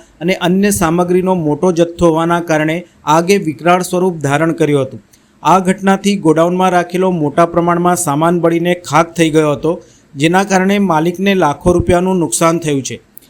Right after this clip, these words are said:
આગ લાગવાની ઘટનાની જાણ થતાં પાણીગેટ, ગાજરાવાડી અને જી આઈ ડી સી ફાયર સ્ટેશનની કુલ પાંચ ટીમો ઘટના સ્થળે ઝડપથી પહોંચી હતી. ફાયર બ્રિગેડે કલાકોની ભારે જહેમત બાદ આગ ઉપર કાબૂ મેળવ્યો હતો.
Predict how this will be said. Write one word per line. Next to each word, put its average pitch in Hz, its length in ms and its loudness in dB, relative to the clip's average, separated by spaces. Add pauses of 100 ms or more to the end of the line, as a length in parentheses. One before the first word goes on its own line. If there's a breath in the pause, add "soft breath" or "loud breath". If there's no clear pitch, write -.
(140 loud breath)
આગ 185 260 2
લાગવાની 202 440 0
ઘટનાની 180 520 -2
જાણ 160 280 0
થતાં 170 540 -2 (100)
પાણીગેટ, 180 580 0
ગાજરાવાડી 175 680 0 (100)
અને 180 200 0
જી 165 200 0
આઈ 196 120 2
ડી 196 120 0
સી 208 200 0
ફાયર 170 300 -2
સ્ટેશનની 190 500 -2
કુલ 196 220 2
પાંચ 180 420 0
ટીમો 190 240 0
ઘટના 170 400 -2
સ્થળે 185 320 -2
ઝડપથી 160 480 -4
પહોંચી 160 440 -2
હતી. - 260 -8 (280 soft breath)
ફાયર 175 240 2
બ્રિગેડે 202 380 0
કલાકોની 185 680 0
ભારે 156 360 0
જહેમત 175 360 0
બાદ 160 280 0 (220 soft breath)
આગ 180 260 2
ઉપર 196 320 0
કાબૂ 165 340 0
મેળવ્યો 170 440 2
હતો. 120 240 -8